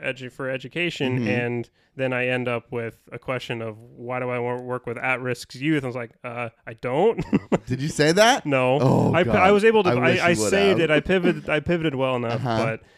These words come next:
Speaker 1: overall, like, it was a much better experience than my Fisher investment.
Speaker 2: Yes.
Speaker 1: Um,
Speaker 2: Yeah.
Speaker 1: if anybody has heard that story, it's
Speaker 2: What
Speaker 1: on
Speaker 2: the
Speaker 1: episode eleven.
Speaker 2: crap?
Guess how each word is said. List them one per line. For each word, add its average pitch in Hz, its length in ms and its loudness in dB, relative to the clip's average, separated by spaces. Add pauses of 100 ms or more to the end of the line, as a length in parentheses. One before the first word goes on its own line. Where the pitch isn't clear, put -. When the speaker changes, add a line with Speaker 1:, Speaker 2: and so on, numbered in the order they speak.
(220)
Speaker 1:
overall, 131 520 2
like, 123 260 -4
it 135 160 -2
was 135 160 -2
a 135 60 0
much 151 240 2
better 135 180 0
experience 127 460 -6
than 123 100 -8
my 113 80 -8
Fisher 120 360 -10
investment. 131 560 -4
Speaker 2:
Yes. 110 360 0
Speaker 1:
Um, 120 500 -2
Speaker 2:
Yeah. 101 300 0 (580)
Speaker 1:
if 131 80 -6
anybody 131 320 -4
has 117 120 -8
heard 120 140 -6
that 120 180 -6
story, 120 220 -4
it's 190 60 0
Speaker 2:
What 117 80 -2
Speaker 1:
on 113 40 -6
Speaker 2:
the 113 100 -4
Speaker 1:
episode - 340 -4
eleven. - 440 -2
Speaker 2:
crap? - 200 -8